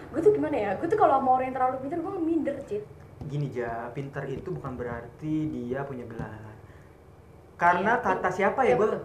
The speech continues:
Speaker 2: karena
Speaker 1: Pinter, pinter itu banyak aspeknya
Speaker 2: Iya,
Speaker 1: sih,
Speaker 2: karena
Speaker 1: maksud
Speaker 2: gua udah,
Speaker 1: gua.
Speaker 2: gua lupa siapa yang ngomong. Ijazah itu adalah tanda kita pernah bersekolah, bukan tanda kita pernah berpikir. Oh, siap.
Speaker 1: Emang gitu?
Speaker 2: Terus
Speaker 1: Kebalik
Speaker 2: apa?
Speaker 1: deh. <laughs> Eh,
Speaker 2: Kayak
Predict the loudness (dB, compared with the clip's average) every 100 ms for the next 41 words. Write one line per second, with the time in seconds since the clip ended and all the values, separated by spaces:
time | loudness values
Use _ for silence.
0 | -4 2 2 2 0 0 0 -4 -2 -2
1 | 0 -2 -4 -6 -8 -4 0 2 0 -2
2 | -8 -6 -2 2 4 4 2 0 0 -2
3 | -4 -4 -4 -6 -8 -10 -10 -14 -18 -20
4 | -20 -20 -20 -20 -14 -6 -2 0 0 -2
5 | -4 -4 -4 -2 -2 -2 -2 -2 -2 -2
6 | -4 -4 -6 -4 -4 -6 -8 -6 -6 -6
7 | -8 -10 -10 -10 -10 -12 -12 -12 -12 -12
8 | -14 -8 -8 2 6 8 8 8 10 10
9 | 8 2 -10 -20 -20 -20 -20 -20 -20 -20
10 | -16 -10 -8 -10 -12 -10 -6 0 4 4
11 | 2 0 2 6 6 6 -2 -14 -18 -18
12 | -10 -4 -4 -6 -16 -16 -10 -4